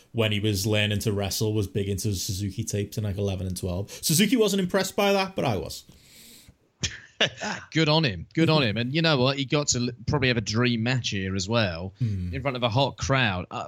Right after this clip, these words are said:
Speaker 2: one thing I'll say, I thought the psychology was awesome.
Speaker 1: Mm.
Speaker 2: Uh, s-, the simple things Minoru Suzuki does.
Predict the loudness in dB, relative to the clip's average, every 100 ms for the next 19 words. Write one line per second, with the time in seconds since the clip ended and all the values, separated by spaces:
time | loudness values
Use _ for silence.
0 | -8 0 4 4 4 4 4 2 0 -4
1 | 0 0 0 -2 2 2 4 2 2 4
2 | 4 4 2 -2 -2 2 2 2 -2 -6
3 | -10 -10 -6 -4 0 4 6 6 6 4
4 | 4 2 2 0 0 -2 0 2 2 0
5 | 0 2 0 0 0 2 2